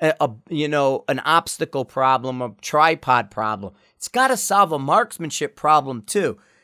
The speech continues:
You know, we're fond of saying, "The rifle doesn't care if you're comfortable." That was a Jacobism, right? "The rifle doesn't care if you're comfortable."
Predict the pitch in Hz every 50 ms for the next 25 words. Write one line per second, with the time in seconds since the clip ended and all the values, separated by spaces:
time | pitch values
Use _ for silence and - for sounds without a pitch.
0 | _ _ 156 175 180 175 170 165 170 170 - 202 214 220 208 196 - 214 190 147
1 | - _ _ _ _ _ _ _ _ _ _ _ - 147 185 220 240 226 220 214
2 | 208 208 170 202 170 - - 185 180 180 - 156 160 - - - 151 143 - _
3 | 120 95 101 104 120 151 165 165 - 156 135 - 151 143 143 - - 104 - 117
4 | 110 98 95 92 92 95 110 127 135 135 110 _ - 117 143 190 220 214 - 220
5 | 190 220 208 190 202 170 - 190 185 180 175 - 170 160 - - 165 147 135 -
6 | - 110 - 87 -